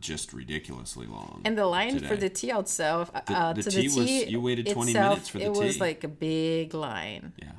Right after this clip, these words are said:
Speaker 1: that was pretty intense. But it was, you're right,
Speaker 2: It
Speaker 1: it
Speaker 2: was
Speaker 1: was
Speaker 2: worth
Speaker 1: worth it.
Speaker 2: it.
Speaker 1: Yeah.
Speaker 2: It was really worth every minute
Speaker 1: Yeah.
Speaker 2: because it was so refreshing and so fulfilling. It was really good. Really good.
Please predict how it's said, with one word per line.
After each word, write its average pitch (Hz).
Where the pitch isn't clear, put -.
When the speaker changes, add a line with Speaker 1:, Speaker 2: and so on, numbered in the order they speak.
Speaker 1:
that 71
was -
pretty 67
intense. 65
But 107
it 117
was, 101
you're 87
right, 80
Speaker 2:
It 233
Speaker 1:
it -
Speaker 2:
was 220
Speaker 1:
was 180
Speaker 2:
worth 170
Speaker 1:
worth -
it. -
Speaker 2:
it. -
Speaker 1:
Yeah. -
Speaker 2:
It 185
was 180
really 175
worth 156
every 165
minute 135
Speaker 1:
Yeah. 113
Speaker 2:
because 151
it 151
was 156
so 170
refreshing 170
and 151
so 156
fulfilling. 165
It 147
was 143
really 160
good. -
Really 160
good. 135